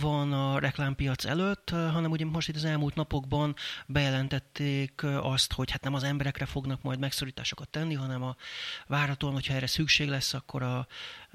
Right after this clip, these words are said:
nagyvállalatokra, multinacionális vállalatokra, itt már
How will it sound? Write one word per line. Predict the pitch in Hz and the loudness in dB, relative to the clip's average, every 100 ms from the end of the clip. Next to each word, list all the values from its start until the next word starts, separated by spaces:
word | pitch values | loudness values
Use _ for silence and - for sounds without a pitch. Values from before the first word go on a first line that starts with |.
| - | -2
nagyvállalatokra, | 139 143 143 139 139 - - | 0 2 0 0 -2 -2 -2
multinacionális | 135 156 147 151 139 147 139 - | 0 2 2 0 0 0 2 0
vállalatokra, | 135 131 127 139 151 | 0 -2 -2 -2 0
itt | 147 | 0
már | 143 135 131 | 2 0 0